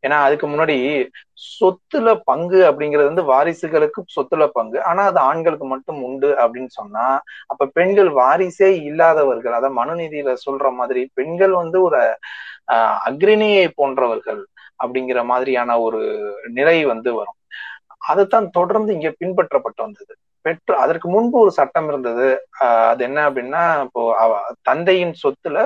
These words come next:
பெண்களுக்கு பங்கு உண்டு அப்படிங்கிற மாதிரி ஆயிரத்தி தொள்ளாயிரத்தி ஐம்பத்தி ஆறுல அது இருந்துச்சு. ஆனா அதுல ஒரு சிக்கல் என்னன்னா, தந்தை வந்து அவர் தனிப்பட்ட அந்த சொத்தை வந்து, அவர் சம்பாதித்த அந்த சொத்தை ஒரு உயில் கூட எழுதி வச்சிடலாம், "என்னுடைய மகன்களுக்கு தான்" அப்படின்னு. அது அப்படிதான் போச்சு.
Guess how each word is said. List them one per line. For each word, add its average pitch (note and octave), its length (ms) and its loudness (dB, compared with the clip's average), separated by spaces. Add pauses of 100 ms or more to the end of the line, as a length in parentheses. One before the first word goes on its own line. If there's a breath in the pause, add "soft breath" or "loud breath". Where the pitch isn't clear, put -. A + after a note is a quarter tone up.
(300)
பெண்களுக்கு E3 640 -2
பங்கு C#3 720 -2
உண்டு G#2+ 320 -18 (280)
அப்படிங்கிற G#2 400 -4
மாதிரி G2+ 260 -10 (420 loud breath)
ஆயிரத்தி B2+ 300 0
தொள்ளாயிரத்தி A#2 320 2
ஐம்பத்தி C3 460 -2
ஆறுல A#2+ 320 2
அது G#2 240 2 (200)
இருந்துச்சு. A2 380 -12 (300 loud breath)
ஆனா D#3+ 160 0
அதுல E3 200 4
ஒரு D#3 100 4
சிக்கல் G3 320 0
என்னன்னா, E3 420 2
தந்தை E3+ 420 0
வந்து D3+ 320 0 (520)
அவர் D3 360 -4
தனிப்பட்ட F#3 440 0
அந்த D3 180 -2
சொத்தை C3+ 380 -2
வந்து, C#3 240 -2
அவர் C#3 240 2
சம்பாதித்த D3+ 420 0
அந்த B2 120 -2
சொத்தை D3 300 -8
ஒரு C#3 220 -2
உயில் F3+ 240 -2
கூட E3 200 2
எழுதி D3 280 4
வச்சிடலாம், B2 480 -4 (760)
"என்னுடைய A#2+ 460 0
மகன்களுக்கு B2 600 -2
தான்" A#2 200 0
அப்படின்னு. A2 280 -4
அது B2+ 100 2
அப்படிதான் E3+ 460 0
போச்சு. F3 360 -4